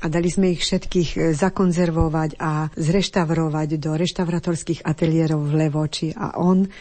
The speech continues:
vtedy ešte žil a zúčastnil sa vernisáže a veľmi, veľmi sa tešil tomu,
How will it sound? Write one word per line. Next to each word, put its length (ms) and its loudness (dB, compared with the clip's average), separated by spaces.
vtedy 340 2
ešte 400 0
žil 480 -2
a 160 -6
zúčastnil 640 0
sa 160 -2
vernisáže 800 0
a 160 -4
veľmi, 560 2
veľmi 300 -2
sa 180 -6
tešil 480 -2
tomu, 400 0